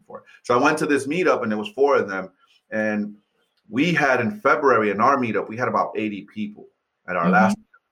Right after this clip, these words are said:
Speaker 1: February live, right?
Speaker 2: Right.
Speaker 1: And, and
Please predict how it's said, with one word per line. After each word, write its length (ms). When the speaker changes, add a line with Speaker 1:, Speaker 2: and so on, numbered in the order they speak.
Speaker 1:
February 440
live, 340
right? 320
Speaker 2:
Right. 220
Speaker 1:
And, 100
and 200